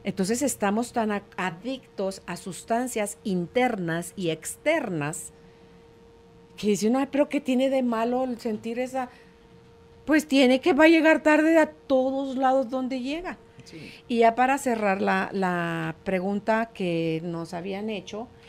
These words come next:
Speaker 1: aquí tenía yo mi querida señora, que la que tiene ya cuarenta y ocho años de casado, es, cuestiónese si, ¿qué peso tiene para usted el que dirán de llegarse a separar a la edad que tiene con todos esos años de casada?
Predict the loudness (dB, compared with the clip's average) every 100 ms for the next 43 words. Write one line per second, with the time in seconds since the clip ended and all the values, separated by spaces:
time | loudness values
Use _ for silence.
0 | -20 -20 -20 -10 -6 -4 0 2 2 2
1 | 2 2 0 0 0 0 0 -2 -4 -2
2 | -2 -4 -6 -6 -4 -6 -8 -6 -4 -4
3 | -4 -6 -6 -6 -6 -6 -8 -8 -8 -10
4 | -8 -8 -6 -6 -6 -10 -20 -20 -20 -20
5 | -20 -20 -20 -20 -20 -20 -20 -2 -2 -2
6 | -6 -18 -20 -20 -20 -20 -20 -18 -4 -4
7 | -2 -2 -2 -4 -2 -2 -2 -6 -10 -8
8 | -6 -4 -4 -4 -6 -12 -20 -12 -6 -4
9 | -2 -4 -4 -4 -4 -4 -4 -4 -6 -6
10 | -4 -4 -2 -4 -4 -6 -6 -6 -6 -4
11 | -4 -6 -8 -10 -8 -6 -4 -4 -4 -4
12 | -6 -6 -10 -8 -8 -6 -8 -10 -18 -14
13 | -8 -6 -6 -8 -8 -8 -6 -6 -6 -8
14 | -8 -8 -6 -4 -6 -8